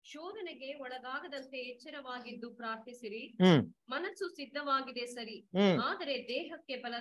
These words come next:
Speaker 1: ಸಾಲದು.
Speaker 2: ಆ, ಮನಸ್ಸು ಸಿದ್ಧವಾಗಿದೆ, ಆದ್ರೆ ಏನಾಗಿಲ್ಲ, ದೇಹಕ್ಕೆ ಬಲ ಸಾಲದು. ಆದ್ರಿಂದ ದೇವ್ರ ಮಕ್ಳು, ಇಲ್ಲಿರೋರ್ ನಾವ್ ಯಾರೋ ದೇಹದ ಬಲದಿಂದ ಕ್ರಿಸ್ತನ ಸ್ವರೂಪ ಬೆಳಿತಿದ್ದಾರೆ ಅಂತ ದಯವಿಟ್ಟು ಮನಸ್ಸಲ್ಲಿ ತಿಳ್ಕೊಂಬೇಡಿ. ನಾವೆಲ್ಲರೂ ಬಲಹೀನರೇ,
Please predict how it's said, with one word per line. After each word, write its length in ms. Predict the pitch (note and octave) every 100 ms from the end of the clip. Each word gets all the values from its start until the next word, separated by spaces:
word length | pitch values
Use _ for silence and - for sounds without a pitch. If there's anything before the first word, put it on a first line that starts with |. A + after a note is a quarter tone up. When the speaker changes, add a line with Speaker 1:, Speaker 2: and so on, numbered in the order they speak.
| -
Speaker 1:
ಸಾಲದು. 380 | A3+ A3 G#3 G#3
Speaker 2:
ಆ, 380 | D3+ D#3+ E3
ಮನಸ್ಸು 400 | D#3 D#3 G3 G3+
ಸಿದ್ಧವಾಗಿದೆ, 600 | G3+ G3 F#3+ G3+ G3 G3
ಆದ್ರೆ 240 | F#3+ F#3 G#3
ಏನಾಗಿಲ್ಲ, 320 | G#3+ A3 G#3 F3 A2 _ _ _ _
ದೇಹಕ್ಕೆ 720 | F3 F#3+ F#3+ G3+ A3+ C#4+ -
ಬಲ 140 | C3 B2
ಸಾಲದು. 480 | G#2 G2+ F#2+ F#2+ -
ಆದ್ರಿಂದ 280 | B2 B2+ B2+
ದೇವ್ರ 260 | B2+ C3
ಮಕ್ಳು, 540 | C#3+ C#3 C#3 E3+ F#3 - - - -
ಇಲ್ಲಿರೋರ್ 360 | C#3 C#3+ C#3
ನಾವ್ 260 | C3+ C#3 C3+
ಯಾರೋ 540 | C#3+ D#3 F#3 B3 - _ - B2
ದೇಹದ 320 | D3+ E3 D#3
ಬಲದಿಂದ 440 | D3 D3+ D#3 D#3 D#3 F3+ G#3+
ಕ್ರಿಸ್ತನ 500 | - _ D3+ - F3
ಸ್ವರೂಪ 320 | D#3 D#3+ D#3
ಬೆಳಿತಿದ್ದಾರೆ 460 | D#3 D3 D#3 D#3+ D#3
ಅಂತ 100 | D3+
ದಯವಿಟ್ಟು 460 | D#3 D3 D#3+ D#3+
ಮನಸ್ಸಲ್ಲಿ 500 | D#3+ D3+ D#3+ F3+ C4 C#4+ - _ -
ತಿಳ್ಕೊಂಬೇಡಿ. 480 | B2 B2 B2 G#2 G2
ನಾವೆಲ್ಲರೂ 540 | B2+ D3 C#3+ D#3+ D#3+
ಬಲಹೀನರೇ, 560 | F3 E3+ E3+ E3+ E3+